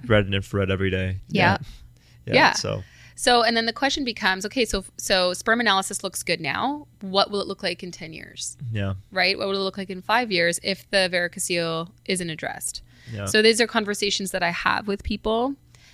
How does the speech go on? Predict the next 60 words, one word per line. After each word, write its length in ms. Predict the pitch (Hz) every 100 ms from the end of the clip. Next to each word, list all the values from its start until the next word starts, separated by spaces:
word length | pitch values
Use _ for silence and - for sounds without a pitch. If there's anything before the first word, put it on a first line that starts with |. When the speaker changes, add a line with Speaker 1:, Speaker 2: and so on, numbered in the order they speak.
| -
Speaker 2:
And 160 | 208 202
then 260 | 190 190 -
I, 420 | 196 190 185 185 -
I 120 | 196
would 160 | 190 -
question, 840 | 233 233 - 185 180 175 180 -
you 80 | 202
know, 80 | 180
if 60 | 196
you 60 |
have 160 | 185 226
a 60 | 233
varicocele 680 | 196 185 - 190 185 170
there, 340 | 185 190 175 175
could 160 | 196
there 120 | 190 180
be 100 | 185
t-, 100 | - -
potential 440 | 220 226 233 240 -
arteries 680 | 180 180 180 185 190 - - _ - _ -
that 260 | 185 180 -
are 200 | - 185
blocking 420 | 180 190 180 196 -
elsewhere, 640 | 180 - 190 175 170 170
or 140 | 190 180
can 180 | - 185
we, 100 | 180
pot-, 200 | 185 -
like, 140 | 202 139
Speaker 1:
Mm. 80 | 180
Speaker 2:
why 220 | 185 196
do 40 |
you 80 | 202
have 140 | 190 185
this 140 | -
predisposition 920 | - 196 185 - 180 175 - 78 190 - - _ _ _ _ -
to 160 | 214
these 180 | 190 180
varicose 400 | 170 165 - -
veins, 300 | - 85 -
right? 140 | 180 190
Like, 120 | -
you, 100 | 190
Speaker 1:
Mm-hmm. 100 | 110
Speaker 2:
like, 140 | 190
the 60 | 190
qu-, 120 | -
always, 240 | 202 208 214
question 260 | - 214
is 60 | 247
always 240 | 180 185
why. 500 | 180 - - - 180 -
And 140 | 190
that's 180 | 190 190
what 60 | 202
we 60 | 196
try 180 | 190
to 60 | 170
figure 320 | - 175 175 -
out. 400 | 165 277 -